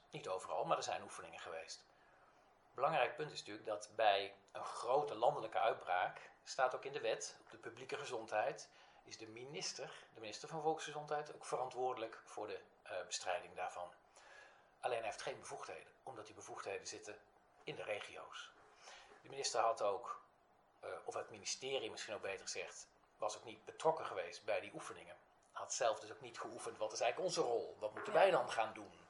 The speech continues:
Speaker 2: En was er wel voldoende kennis dan op het departement om dit überhaupt te kunnen opschalen?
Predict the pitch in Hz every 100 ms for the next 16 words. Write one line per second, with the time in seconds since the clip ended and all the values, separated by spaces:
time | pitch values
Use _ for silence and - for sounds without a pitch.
0 | - - 226 233 226 220 214 208 - 208
1 | 214 202 190 185 - 214 160 - 147 147
2 | 175 160 160 156 160 151 160 156 214 -
3 | 190 175 180 190 180 - 180 165 180 233
4 | - - 143 156 156 - - - -